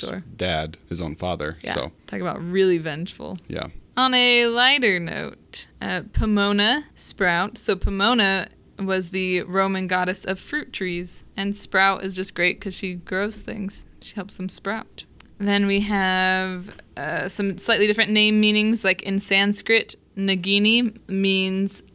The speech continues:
Speaker 1: a being taking the form of a great snake.
Speaker 2: Well, there you go.
Speaker 1: So that one's right on the nose, isn't
Speaker 2: Yeah.
Speaker 1: it? So I guess the idea that Nagini is actually a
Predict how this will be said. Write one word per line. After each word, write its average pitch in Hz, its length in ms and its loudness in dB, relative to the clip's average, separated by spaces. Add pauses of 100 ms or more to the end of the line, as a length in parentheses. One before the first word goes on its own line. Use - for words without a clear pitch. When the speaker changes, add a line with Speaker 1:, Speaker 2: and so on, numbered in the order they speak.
(100)
Speaker 1:
a 185 80 0
being 202 560 2
taking 190 440 0
the 185 60 -4
form 180 380 -2
of 180 100 -4
a 180 60 -2
great 170 320 -2
snake. - 540 -10 (140)
Speaker 2:
Well, 82 120 -4
there 80 200 2
you 76 80 -2
go. 98 260 -6
Speaker 1:
So 190 220 0
that 190 200 4
one's 185 340 -4
right 175 260 0
on 165 120 -2
the 165 60 -6
nose, 196 300 -2
isn't 180 180 -6
Speaker 2:
Yeah. 170 100 -4
Speaker 1:
it? 180 40 -6 (160)
So - 120 0
I 220 80 6
guess 247 200 4
the 247 140 4
idea 208 340 4
that 190 160 0
Nagini 190 480 -2
is 185 180 -2
actually 185 380 -2
a 175 60 -4